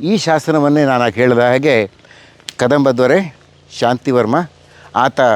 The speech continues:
ನಿರ್ಮಾಣ ಮಾಡಿದ್ದು. ಈ, ಈ ಶಾಸನದ ಮುಖಾಂತರ ನಮ್ಗೆ ಗೊತ್ತಾಗುವಂಥ ಮೊದಲ ವಿಷಯ ಏನಪ್ಪ ಅಂದರೆ, ಈ ಪ್ರದೇಶ ಏನಿದೆ, ಸ್ಥಾನಕುಂದು ಅನ್ನೋ ಒಂದು ಅಗ್ರಹಾರವಾಗಿತ್ತು. ಈ ಅಗ್ರಹಾರದಲ್ಲಿ ಅನೇಕ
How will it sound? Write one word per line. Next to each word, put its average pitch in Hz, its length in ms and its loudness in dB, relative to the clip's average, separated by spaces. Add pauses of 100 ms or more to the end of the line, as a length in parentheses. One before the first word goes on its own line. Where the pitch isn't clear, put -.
(160)
ನಿರ್ಮಾಣ 110 380 0
ಮಾಡಿದ್ದು. 104 460 -2 (520)
ಈ, 139 40 2
ಈ 175 180 2
ಶಾಸನದ 175 520 -2
ಮುಖಾಂತರ 170 380 -2
ನಮ್ಗೆ 151 160 0
ಗೊತ್ತಾಗುವಂಥ 147 480 0 (140)
ಮೊದಲ 120 540 0
ವಿಷಯ 147 280 0
ಏನಪ್ಪ 127 480 0
ಅಂದರೆ, 143 420 2 (420)
ಈ 220 220 2 (960)
ಪ್ರದೇಶ 156 400 2
ಏನಿದೆ, 135 640 0 (200)
ಸ್ಥಾನಕುಂದು 175 920 0
ಅನ್ನೋ 156 180 0
ಒಂದು 143 260 0
ಅಗ್ರಹಾರವಾಗಿತ್ತು. 135 1160 0 (580)
ಈ 175 80 2
ಅಗ್ರಹಾರದಲ್ಲಿ 185 720 2
ಅನೇಕ 170 480 -2